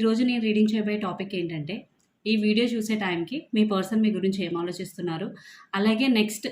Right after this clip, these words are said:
సెవెంటీ టూ అవర్స్‌లో ఎలాంటి యాక్షన్ తీసుకుంటారు, and మీ రిలేషన్‌షిప్ ఫ్యూచర్ ఏంటి, ఇవన్నీ డీటెయిల్‌గా చూద్దాం. అలాగే ఈ రీడింగ్ మీకు రెజొనేట్ అయితే, I am so happy. ఒకవేళ రెజొనేట్ అవ్వట్లేదు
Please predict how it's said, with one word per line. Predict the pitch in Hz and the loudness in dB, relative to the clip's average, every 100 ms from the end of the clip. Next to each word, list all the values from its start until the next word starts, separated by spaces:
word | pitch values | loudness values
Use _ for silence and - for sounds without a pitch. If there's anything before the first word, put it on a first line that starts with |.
| - | -6
సెవెంటీ | 214 190 196 208 | -2 0 0 0
టూ | 214 196 | -2 -4
అవర్స్‌లో | 190 190 190 202 196 | -4 -4 -8 -8 -4
ఎలాంటి | 190 196 196 | -2 0 -2
యాక్షన్ | 180 - 180 165 | -6 -6 -6 -6
తీసుకుంటారు, | 156 - 156 151 151 214 - - - 233 | -8 -8 -6 -6 -8 -10 -14 -20 -14 0
and | 247 | 4
మీ | 247 214 | 4 4
రిలేషన్‌షిప్ | 196 214 233 214 233 - | 4 4 2 -2 -4 -2
ఫ్యూచర్ | 180 170 165 160 | -2 -2 -4 -4
ఏంటి, | 156 - - 214 | -6 -10 -4 0
ఇవన్నీ | 208 220 202 | 2 2 0
డీటెయిల్‌గా | 185 190 190 190 - | -2 -2 -2 -4 -6
చూద్దాం. | 160 170 208 - _ _ - - 208 | -10 -8 -12 -14 _ _ -20 -10 -2
అలాగే | 214 240 277 | 2 2 2
ఈ | 247 | 2
రీడింగ్ | 233 247 254 | 2 4 4
మీకు | 254 214 | 4 0
రెజొనేట్ | 196 208 220 | 0 0 0
అయితే, | 214 220 | -2 0
I | 208 | -2
am | 202 | -2
so | 185 180 190 | -4 -4 -6
happy. | 170 - 294 220 | -6 -8 -8 -4
ఒకవేళ | 208 220 190 | 0 2 2
రెజొనేట్ | 165 180 240 240 | 0 0 0 -2
అవ్వట్లేదు | 156 185 196 202 196 | -4 -4 -2 0 2